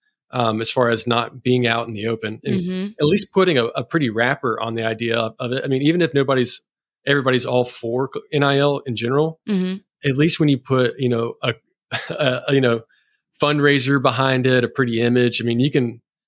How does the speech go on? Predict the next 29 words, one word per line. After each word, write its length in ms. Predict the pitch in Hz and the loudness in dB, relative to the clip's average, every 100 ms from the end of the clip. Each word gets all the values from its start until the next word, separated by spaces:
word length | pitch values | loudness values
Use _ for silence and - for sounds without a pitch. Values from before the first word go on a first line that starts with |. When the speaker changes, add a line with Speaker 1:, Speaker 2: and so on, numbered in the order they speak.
| _ | _
Speaker 1:
you 100 | 143 | -14
can 120 | - | -10
kind 180 | 120 123 | -4 -4
of 60 | 107 | -2
persuade 360 | 107 - 139 143 | -4 0 0 0
someone, 260 | 107 104 | -4 -4
but 160 | 110 113 | -6 -2
no, 220 | 127 113 | 0 0
not 220 | 113 147 | 0 -2
them. 220 | 135 143 | -2 -2
They're, 240 | 104 131 - - | 0 -2 -2 -2
they're 120 | 127 | 0
just 160 | 147 | 0
staying 220 | - 107 107 | -2 -4 -8
completely 340 | 104 139 107 | -6 -6 -4
in 60 | 107 | -4
the 60 | |
shadows. 540 | - 113 - - - - | -4 -4 -8 -16 -16 -12
It's 140 | - | -10
crazy. 340 | - 113 127 - _ - | -4 -4 -4 -10 _ -8
Speaker 2:
Very, 440 | 180 180 202 202 196 | -2 2 2 2 0
very 400 | 175 180 180 185 | 0 2 2 0
interesting. 1080 | 185 185 - 185 175 - - 170 165 170 - _ | 0 -2 -2 -2 -2 -4 -4 -4 -4 -8 -14 _
I'm, 520 | - 175 180 180 180 - _ - | 0 2 2 0 -4 -8 _ -8
I'm 100 | 165 | -6
super 280 | - 233 196 | -2 0 0
curious 300 | 165 160 156 | 0 0 0
to 80 | 165 | -6
see 300 | 165 160 | -6 -8